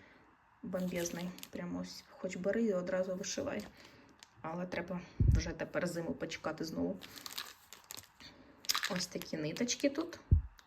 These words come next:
І бісер також. Трежер, серденько йде.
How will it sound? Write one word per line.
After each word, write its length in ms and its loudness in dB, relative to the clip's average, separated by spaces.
І 240 8
бісер 720 0
також. 720 2
Трежер, 440 4
серденько 720 2
йде. 300 2